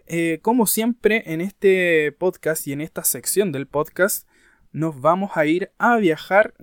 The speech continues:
Primero vamos a partir por Europa, entonces vámonos de viaje.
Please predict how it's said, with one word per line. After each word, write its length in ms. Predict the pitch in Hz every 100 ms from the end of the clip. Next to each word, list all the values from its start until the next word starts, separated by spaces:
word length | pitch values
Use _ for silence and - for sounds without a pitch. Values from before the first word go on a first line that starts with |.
| -
Primero 420 | - 170 170 147 160
vamos 240 | 196 175
a 40 | 135
partir 340 | 120 - - _ _
por 280 | 170 185 160
Europa, 680 | 131 139 180 - 196 202 -
entonces 500 | 135 - 165 - 143 -
vámonos 380 | 139 156 160
de 100 | 135
viaje. 560 | 127 143 196 - 214 240